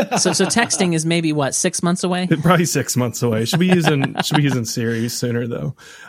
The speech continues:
Speaker 2: Yeah.
Speaker 1: Um, but I probably would enable this. Of course, th-, there's gonna be, you know,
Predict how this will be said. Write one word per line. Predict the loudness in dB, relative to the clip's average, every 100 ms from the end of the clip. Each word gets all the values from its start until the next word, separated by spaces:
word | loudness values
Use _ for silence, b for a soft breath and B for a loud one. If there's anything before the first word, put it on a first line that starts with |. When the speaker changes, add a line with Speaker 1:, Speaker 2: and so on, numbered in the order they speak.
| -2
Speaker 2:
Yeah. | 0 2
Speaker 1:
Um, | 0 -2 -6 _ -2
but | 2 2 2
I | 0
probably | 2 0 0 0 0 0 2
would | 2 2
enable | 2 0 0 0 0
this. | 2 0 -2 -4
Of | -2 -4
course, | 2 2 4 0
th-, | -2 0
there's | 0 0 -2
gonna | 0 0
be, | 2 0 -2 -4
you | -6 -4
know, | -4 -6 -10 -8